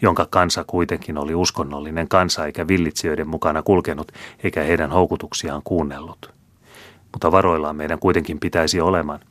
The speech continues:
seisomaan aina uskon miekka kädessä aamusta varhain iltaa myöhään. Sillä pahuuden ruhtinas, joka muuten kulkee kuin kiljuva jalopeura, se oli tätä nykyä alkanut niin sanottujen uusien aatteiden hahmossa hiipiä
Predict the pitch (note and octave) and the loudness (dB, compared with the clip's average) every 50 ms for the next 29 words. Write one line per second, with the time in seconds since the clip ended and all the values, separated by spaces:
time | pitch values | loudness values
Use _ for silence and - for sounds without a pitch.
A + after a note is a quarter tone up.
0 | - - _ _ _ - - - - F2 D#2+ D#2 D#2+ D2+ D2+ D2+ D#2+ E2+ F2 E2 | -20 -20 _ _ _ -10 -6 0 2 2 2 2 2 0 2 4 4 4 4 4
1 | E2 E2+ F2+ F2+ - - F#2+ D2 D#2 E2+ F2 E2+ - - E2+ - - F2+ D#2+ D#2+ | 2 2 2 0 0 -2 -2 -2 0 0 0 0 -2 -4 -4 0 2 2 2 2
2 | - - - - E2 E2+ F2+ F#2 E2+ D2+ D2+ - - - D2 E2 E2+ E2 D2+ - | 0 0 0 0 2 2 4 4 2 2 -4 -6 -8 -4 0 0 0 0 0 -2
3 | D#2+ D2+ D2+ E2+ F#2 F2 - - - D2 C#2 D2 E2 F2+ E2 D2 C2+ D2+ D#2 D#2+ | -4 -4 -2 0 0 0 -2 -4 -6 -6 -4 0 0 0 0 0 -2 -6 -10 -12
4 | - - _ _ _ _ _ _ _ - - - - - - - _ _ - - | -14 -18 _ _ _ _ _ _ _ -20 -20 -20 -20 -20 -20 -20 _ _ -6 -4
5 | - - D#2+ D#2+ D#2 - - G2 F#2 E2+ F2+ D#2 D2 D2+ D#2 G2 G#2 - - - | -2 0 0 0 0 2 2 2 2 2 -2 -2 -4 -2 0 0 0 0 -2 -8
6 | - - C#2+ D2 - - - - _ _ _ _ - G2 F2+ - F2+ F2+ G2+ G2 | -12 -10 -10 -8 -6 -6 -8 -8 _ _ _ _ -6 -2 0 2 4 6 6 4
7 | F2+ F2 D#2 - - F#2+ F2 - - D#2+ C#2+ - - F#2 D2+ - - A2 G2+ F#2 | 4 2 -2 0 2 0 0 0 -2 -6 -8 -6 -6 -6 -6 -2 -2 0 2 2
8 | E2+ D2 C2+ E2+ D2+ D#2 F2 F#2 F#2+ E2 D2 - - D2+ C#2 C#2 C#2+ - - - | 0 0 0 -2 0 2 2 4 4 2 0 -2 -6 -8 -8 -8 -10 -12 -12 -16
9 | _ - - - - _ - - - D#2+ D#2 - - F#2+ F2+ F#2+ D#2+ D2 D2 - | _ -20 -20 -20 -20 _ -8 -4 -2 -2 0 2 0 2 2 2 0 0 -4 -6
10 | - D#2 D2 D2 D2 D2 - D#2 D#2 D#2 - F2+ E2+ D#2+ - - E2+ D#2+ D#2+ - | -4 -4 -4 -4 -4 -4 -6 -6 -6 -6 -4 -2 -2 -2 -2 -2 -2 -4 -4 -4
11 | - F2+ E2+ E2 E2+ F#2 G2 G2 E2+ - - D#2+ D2 D2 E2 F2+ F2 D#2+ - _ | -2 -2 0 2 2 2 2 2 2 0 -2 -4 -2 0 2 2 2 2 0 _
12 | - D#2+ D2+ D#2 D2+ - - F#2 E2+ C#2 C#2+ D2+ - - - D#2+ - F#2 F2 E2 | -6 -6 -6 -6 -6 -6 -4 -4 -4 -4 -6 -8 -8 -8 -6 -4 -2 0 -2 0
13 | - E2 D2 | -2 -4 -6